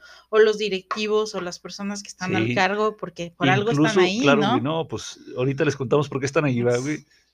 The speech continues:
Speaker 2: Inclusive tus papás, güey, o sea, tus papás hacen todo lo que pueden hacer por ti, güey,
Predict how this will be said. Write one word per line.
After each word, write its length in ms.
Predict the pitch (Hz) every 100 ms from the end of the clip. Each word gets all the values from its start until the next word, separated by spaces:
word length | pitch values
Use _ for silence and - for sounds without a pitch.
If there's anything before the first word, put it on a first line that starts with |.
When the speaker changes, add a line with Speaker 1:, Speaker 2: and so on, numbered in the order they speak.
| _
Speaker 2:
Inclusive 720 | 135 135 139 156 185 202 156
tus 160 | - 135
papás, 380 | 131 - 170 175
güey, 220 | 175 170
o 60 |
sea, 100 | 143 139
tus 140 | -
papás 260 | _ 160 175
hacen 140 | 175
todo 460 | 165 170 175 170 - _ _ _ _ _ _ _ _ _ -
lo 160 | - -
que 80 | 135
pueden 240 | 143 156
hacer 240 | 151 135 139
por 180 | 156
ti, 180 | 135 127
güey, 340 | 127 147 156